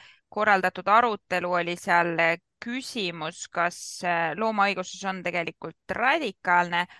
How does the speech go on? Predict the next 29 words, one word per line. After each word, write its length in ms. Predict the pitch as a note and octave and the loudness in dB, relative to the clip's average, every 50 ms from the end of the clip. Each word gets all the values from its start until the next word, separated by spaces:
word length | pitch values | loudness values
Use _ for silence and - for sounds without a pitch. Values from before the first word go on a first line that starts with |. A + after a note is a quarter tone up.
| - - - - _ _ _ - | -20 -20 -20 -20 _ _ _ -8
ja, 260 | F#3+ G3 G3 F#3 F#3 F#3 F3+ F3+ E3+ - - _ _ _ _ _ _ _ _ _ _ - | -2 2 6 8 8 8 6 4 0 -10 -16 _ _ _ _ _ _ _ _ _ _ -10
noh, 200 | A3 A3 - - - - | -10 -8 -10 -12 -16 -14
ma 220 | A3 G3+ E3+ D3 A#2 - | -12 -10 -10 -10 -6 0
toon 260 | - C4+ C4+ B3 B3+ | 4 4 4 4 4
selle 240 | - B3+ G#3+ G#3+ G#3 | 2 4 4 4 4
võib-olla 380 | G3 G3 G3+ G#3+ G#3 G#3+ A3 A3+ | 4 2 0 2 2 4 6 6
välja 240 | B3+ C4 B3 G#3+ G3 | 6 6 6 4 2
just 160 | G#3+ - - | 2 2 2
seetõttu, 420 | B3 A3+ G#3+ A#3 A#3 - - F3+ | 2 4 4 2 -2 -2 0 2
et, 200 | F3 E3+ - _ - | 2 2 2 _ 2
äh, 160 | F#3+ F3 F#3 F#3 - _ _ - | 2 4 2 2 -2 _ _ -10
noh, 140 | G#3+ G#3+ A3 | -8 -8 -4
kuna 220 | - G3 G3 G#3+ | 0 4 6 6
Arvamusfestival 600 | A3+ G#3+ F#3+ G#3 - - G#3+ - - F3+ F3+ G3 | 6 6 4 0 -2 -8 -8 -6 -4 -2 -2 -2
ise 300 | G#3+ C4 C4+ - G#3+ F3 | -2 -2 2 4 4 4
saab 160 | F3 F3 - - | 4 2 -2 0
väga 240 | F#3+ F#3 E3 E3+ E3+ | 2 2 4 2 0
palju 240 | - F3 F3 F3+ F#3+ | 0 -2 -4 -6 -8
tähelepanu, 720 | _ - A#3+ C#4 C4 G#3+ F3+ F3 E3 D#3 D#3+ E3 D#3+ E3+ F#3 _ _ - - - _ _ _ | _ 0 0 2 4 4 2 2 2 2 0 0 0 -4 -8 _ _ -20 -20 -20 _ _ _
mm, 300 | - G3 G3 F#3 F3 - | -12 -10 -8 -8 -8 -6
et 180 | - - F#3+ - | -4 -6 -6 -6
siis, 360 | - - F#3+ F3+ F3+ - - - | -6 -6 -6 -6 -6 -6 -4 2
ähm, 340 | - F#3+ F#3 F3+ F3+ F3+ E3+ F3 F3 _ _ - | 4 6 6 6 4 2 -2 -10 -12 _ _ -16
noh, 200 | F3 F3+ F3 - - | -14 -14 -14 -12 -8
ka 140 | - E3+ F3+ | -4 -4 -4
see 340 | - - F3 F3 E3+ E3+ E3+ E3+ - _ _ _ | -2 0 0 2 2 2 0 -4 -10 _ _ _
teema, 540 | - A#3+ C4 D4 D4 C#4+ B3 G3+ E3+ E3 D#3+ F#3 - _ _ _ | -4 -2 0 0 0 2 4 4 4 4 4 2 -2 _ _ _
mm, 460 | - F#3 F#3 F3 E3+ D#3 A2+ D#2+ C2 - _ _ _ - - F#2 G3 | -14 -12 -12 -10 -10 -12 -12 -14 -16 -20 _ _ _ -16 -12 -12 -8
ja, 280 | F3+ F#3 F#3+ F#3 F3+ | -4 0 2 6 8